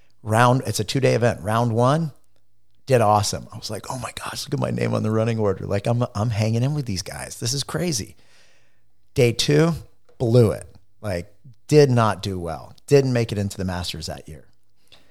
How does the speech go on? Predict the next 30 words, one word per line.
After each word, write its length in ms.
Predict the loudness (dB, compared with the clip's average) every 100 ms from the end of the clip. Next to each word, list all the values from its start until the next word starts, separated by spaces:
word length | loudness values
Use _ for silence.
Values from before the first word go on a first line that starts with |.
| -20 -20 -20 -6
As 260 | 0 2 2
I'm 200 | 2 2
leaving 480 | 0 2 0 -2
the, 360 | -4 -6 -8 -12 -18 -16
the 520 | -12 -10 -10 -12 -16 -20 -20 -20 -20 -20 -20 -20 -20 -20 -4
parking 420 | -2 0 -2 -6
lot, 360 | -6 -10 -12
this 180 | -6 -4
guy 200 | -2 -4
comes 240 | -2 -4 -2
up 140 | -4
to 80 | -4
me 120 | -8
and 100 | -8
he 60 | -8
goes, 340 | -8 -10 -12 -16 -20 -20 -20 -20 -20 -20 -20 -20 -20 -20 -20 -20 -20 -18 -4
"Hey, 240 | 0 0
wanna 220 | 0 0
introduce 320 | 0 0 0 0
myself. 500 | 0 4 4 4 2
My 80 |
name's 200 | 0 0
Tom 300 | 0 0 0
James. 360 | 2 0 0 0
I'm 120 | -2
the 140 | -2 -2
editor 280 | -2 2 0
of 100 | 2
Wakeboard 380 | -2 -2 -4
Magazine." 640 | -2 -2 -2 0 0 0